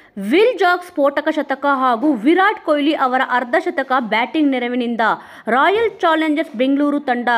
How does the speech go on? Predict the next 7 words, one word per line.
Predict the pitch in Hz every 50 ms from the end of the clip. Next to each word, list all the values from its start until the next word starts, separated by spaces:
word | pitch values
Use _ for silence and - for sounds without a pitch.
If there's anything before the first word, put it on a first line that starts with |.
| 214 196 185
ಗುಜರಾತ್ | 220 320 262 392 415 427 453 440 - -
ಟೈಟಾನ್ಸ್ | 294 269 285 285 - 311 277 277 285 277
ವಿರುದ್ಧ | 254 247 254 247 202 254
ಒಂಬತ್ತು | 247 202 196 233 262 320 370 403 427 427 415 403
ವಿಕೆಟ್ಗಳ | 349 294 - - 294 294 233 - 269 277
ಭರ್ಜರಿ | 226 190 175 285 294 247 233 - 381 349 330
ಜಯ | 226 220 202